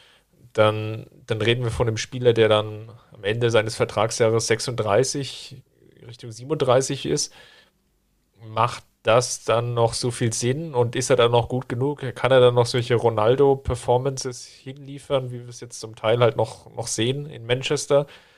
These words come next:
Oder gibt's dann eben auch diese unterschiedlichen Leistungsschwankungen?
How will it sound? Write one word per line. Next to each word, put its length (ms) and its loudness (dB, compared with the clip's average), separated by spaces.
Oder 240 4
gibt's 240 -4
dann 140 -2
eben 200 -4
auch 240 4
diese 280 -4
unterschiedlichen 580 -2
Leistungsschwankungen? 1080 -4